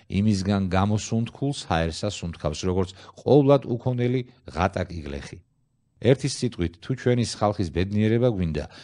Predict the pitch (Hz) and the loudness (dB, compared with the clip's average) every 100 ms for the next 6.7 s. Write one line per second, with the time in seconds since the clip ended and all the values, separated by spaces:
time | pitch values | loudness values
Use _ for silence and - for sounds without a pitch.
0 | - - 82 85 85 92 95 90 87 82 | -18 -6 0 2 2 2 0 0 -2 -2
1 | 78 90 95 95 85 87 87 87 87 82 | 0 0 -2 -4 -2 0 2 2 0 -2
2 | 78 80 87 85 85 82 78 73 73 - | 0 0 2 0 -2 -4 -4 -4 -6 -10
3 | - - - - - 95 90 92 101 - | -16 -20 -20 -12 -2 6 8 8 6 4
4 | 101 98 107 120 120 143 147 92 85 80 | 0 2 2 0 0 0 0 -2 -2 -2
5 | 80 101 - - 90 90 87 101 87 71 | -4 -6 -8 0 2 4 2 -2 -4 -4
6 | 80 78 - 67 - - | -2 -4 -6 -10 -8 -10